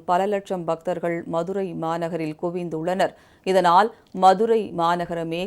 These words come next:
குலுங்கியது. வைகை ஆற்றில் தீயணைப்பு துறையினரும் பேரிடர் மீட்பு குழுவினரும் பாதுகாப்புக்காக நிறுத்தி வைக்கப்பட்டிருந்தனர். கள்ளழகர் வைகை ஆற்றில் எழுந்தருளியதை அடுத்து பல்லாயிரக்கணக்கானோர் வைகை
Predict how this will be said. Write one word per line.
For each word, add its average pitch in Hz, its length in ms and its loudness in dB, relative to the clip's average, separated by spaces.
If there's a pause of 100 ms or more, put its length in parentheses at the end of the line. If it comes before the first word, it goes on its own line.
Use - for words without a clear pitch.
(120)
குலுங்கியது. 170 600 0 (420)
வைகை 254 340 10
ஆற்றில் 196 520 4
தீயணைப்பு 226 600 0
துறையினரும் 175 680 -2
பேரிடர் 208 500 2
மீட்பு 180 380 -6
குழுவினரும் 175 600 -4
பாதுகாப்புக்காக 180 1000 0
நிறுத்தி 180 320 -6
வைக்கப்பட்டிருந்தனர். 170 920 -2 (420)
கள்ளழகர் 196 640 6
வைகை 180 380 0
ஆற்றில் 175 400 0
எழுந்தருளியதை 175 880 -2
அடுத்து 175 420 2 (240)
பல்லாயிரக்கணக்கானோர் 208 1400 4
வைகை 190 380 2